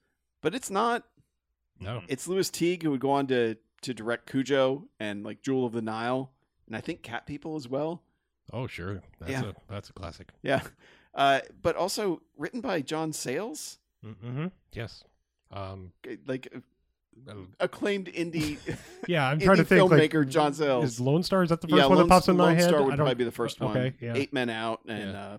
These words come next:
Speaker 1: Brother from Another Planet
Speaker 2: Sure.
Speaker 1: are probably his most well known, but it's like, it, like, when you, when you think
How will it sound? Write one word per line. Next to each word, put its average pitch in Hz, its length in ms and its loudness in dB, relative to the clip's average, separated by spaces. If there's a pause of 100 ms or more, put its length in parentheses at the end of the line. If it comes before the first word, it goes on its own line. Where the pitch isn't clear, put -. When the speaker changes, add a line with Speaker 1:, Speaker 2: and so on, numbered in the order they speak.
Speaker 1:
Brother 117 200 -4
from 113 160 -10
Another 101 220 -8
Planet 101 440 -12
Speaker 2:
Sure. 107 180 -8
Speaker 1:
are 110 60 -12
probably 104 320 -10
his 98 160 -14
most 110 220 -16
well 107 200 -10
known, 113 320 -10
but 104 240 -10 (2000)
it's 165 220 -12
like, 156 160 -12
it, 143 220 -12
like, 139 140 -4
when 143 200 -4
you, 151 60 -6
when 160 120 2
you 156 100 2
think 170 320 -6